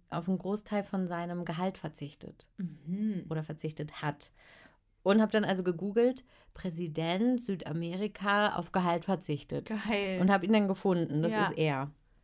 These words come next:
Speaker 1: Und der ist, also ich geb mal ein paar kleine Stichworte über ihn, war also, ähm, Präsident von Uruguay und eigentlich Blumenzüchter.
Speaker 2: Süß.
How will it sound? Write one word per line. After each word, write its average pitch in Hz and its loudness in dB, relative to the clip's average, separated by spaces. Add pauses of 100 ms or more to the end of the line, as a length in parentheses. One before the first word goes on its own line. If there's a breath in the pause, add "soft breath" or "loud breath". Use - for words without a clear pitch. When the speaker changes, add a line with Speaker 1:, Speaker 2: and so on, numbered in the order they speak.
(380)
Speaker 1:
Und 190 2
der 202 6
ist, 240 2
also 175 -2
ich 175 -2
geb 190 -2
mal 185 0
ein 175 -4
paar 165 -6
kleine 160 0
Stichworte 240 -4
über 226 0
ihn, 269 2 (540 loud breath)
war 202 6
also, 185 4
ähm, 170 2
Präsident 180 0
von 156 -2
Uruguay 233 2
und 185 -2
eigentlich 214 2
Blumenzüchter. 262 2 (400)
Speaker 2:
Süß. 240 -6